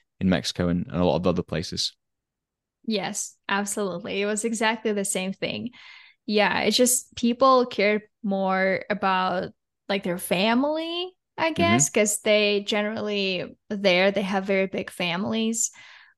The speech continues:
Speaker 2: uh, like, lots of cousins, lots of brothers and sisters. Um, yeah, and it's true that people didn't have this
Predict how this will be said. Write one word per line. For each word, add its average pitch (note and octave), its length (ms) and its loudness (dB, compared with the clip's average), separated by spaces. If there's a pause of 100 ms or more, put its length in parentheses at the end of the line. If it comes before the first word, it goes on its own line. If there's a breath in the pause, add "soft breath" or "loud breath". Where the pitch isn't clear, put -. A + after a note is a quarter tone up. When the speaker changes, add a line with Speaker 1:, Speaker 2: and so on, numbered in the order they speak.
Speaker 2:
uh, G3 260 2
like, - 240 -6
lots F#3+ 300 2
of G#3+ 180 -4
cousins, G#3 580 0
lots G3 300 -2
of G3+ 140 -6
brothers G3+ 420 0
and F#3 120 -4
sisters. G#3 720 -2 (680 loud breath)
Um, G3 680 -2 (360)
yeah, G#3+ 600 0
and G3+ 640 -2 (840)
it's B3 280 0
true C4 440 2
that A#3 260 0
people A3+ 460 -2 (180)
didn't A3 300 0
have F#3 640 -2
this - 400 0